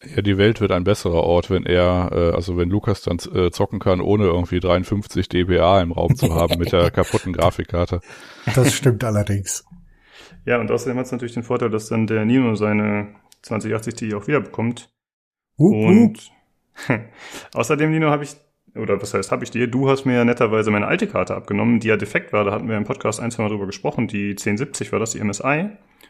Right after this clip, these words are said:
Speaker 3: Und ich hab dir noch meinen, quasi meinen alten Rechner Müll geschickt, die Reste, die noch über waren, die wahrscheinlich jetzt, äh, nicht besonders wertvoll waren. Und, äh, du hast den Fehler tatsächlich lokalisieren können von der Grafikkarte.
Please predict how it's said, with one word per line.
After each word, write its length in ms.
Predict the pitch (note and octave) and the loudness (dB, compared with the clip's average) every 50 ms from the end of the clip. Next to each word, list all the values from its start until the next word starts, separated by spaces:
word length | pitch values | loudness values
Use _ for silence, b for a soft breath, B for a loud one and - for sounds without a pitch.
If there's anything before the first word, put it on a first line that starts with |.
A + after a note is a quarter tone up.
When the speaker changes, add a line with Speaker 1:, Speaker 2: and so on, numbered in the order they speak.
| b b b b - | b b b b -6
Speaker 3:
Und 140 | A2 G#2+ | -6 -4
ich 60 | G#2 B2+ | -2 -2
hab 120 | A#2+ - | -2 0
dir 80 | A#2 A2 | 0 -2
noch 100 | G#2+ A2 | 0 2
meinen, 720 | A2 G#2+ G#2+ G#2 G#2 G#2 G2+ G#2 G2+ G2+ G2+ G2+ G2 G#2+ | 2 2 2 2 2 2 0 -2 -4 -4 -6 -10 -12 -8
quasi 240 | - - G#2 G2 F#2+ | -4 -4 -2 -2 -2
meinen 140 | F#2+ F#2+ F#2 | -4 -4 -4
alten 180 | F#2 - G#2+ | -6 -8 -8
Rechner 240 | F#2+ A2 - - G2+ | -8 -8 -6 -4 -2
Müll 180 | G2+ A#2+ B2+ B2 | 0 0 0 0
geschickt, 380 | G#2+ - - A#2+ A2+ - - | -2 -2 -4 -4 -6 -6 -6
die 60 | A2+ | -4
Reste, 280 | G#2 A2 B2 - - A#2 | -2 0 0 0 0 0
die 80 | G#2+ A2 | 0 0
noch 140 | G#2 G2+ | 0 -2
über 240 | D3+ C#3 B2 A#2 G#2 | -2 2 2 2 4
waren, 220 | G#2 G#2+ A2+ A2+ G#2+ | 4 4 2 2 2
die 160 | G#2+ G#2+ G2 | 0 -2 -2
wahrscheinlich 360 | G2+ - - A2 G#2+ G#2+ G#2 | -2 0 0 0 0 0 -2
jetzt, 220 | A2+ G2+ - - | -4 -6 -6 -6
äh, 100 | G#2 G#2 | -6 -4
nicht 160 | G#2+ A#2+ - - | -6 -6 -8 -8
besonders 340 | G#2+ G#2 G#2+ G#2+ G#2+ - | -6 -4 -4 -4 -4 -4
wertvoll 280 | - A#2 - - G#2+ G2 | -4 -4 -4 -4 -4 -4
waren. 220 | G#2+ G#2+ A2 A2+ A2+ B B B B B B B B B B B B _ _ | -2 -4 -4 -4 -8 B B B B B B B B B B B B _ _
Und, 420 | - A2+ A2 A2 A2+ A2+ A2 A2 A2+ | -2 0 2 4 4 4 2 2 0
äh, 180 | A2+ A2 G#2+ | 2 2 2
du 100 | G2+ A2 | 2 0
hast 380 | C3+ D3 - - - - _ - | -2 -2 -4 -4 -14 -12 _ -2
den 220 | C3 B2 B2 A#2+ | 0 2 2 2
Fehler 280 | - G3 C4+ C4+ F#3 A#2 | 2 0 0 2 0 0
tatsächlich 480 | - G#2 - - G#2+ - A2+ G#2+ A2 | 0 -2 -4 -4 -4 -4 -4 -4 -2
lokalisieren 440 | - A2+ - A#2 A2+ A2+ F3 B3 A#3+ | -4 -2 -2 -2 -2 0 0 0 0
können 180 | - C3 G#2+ G2 | 2 0 0 0
von 80 | G2+ | 0
der 120 | G2 F#2+ F#2 | 0 0 0
Grafikkarte. 680 | G2 G2 - - - - G#2+ G#2+ A2 - D3+ F3 F3+ | -2 -2 -2 -4 -4 -2 0 -2 0 -2 -2 -4 -4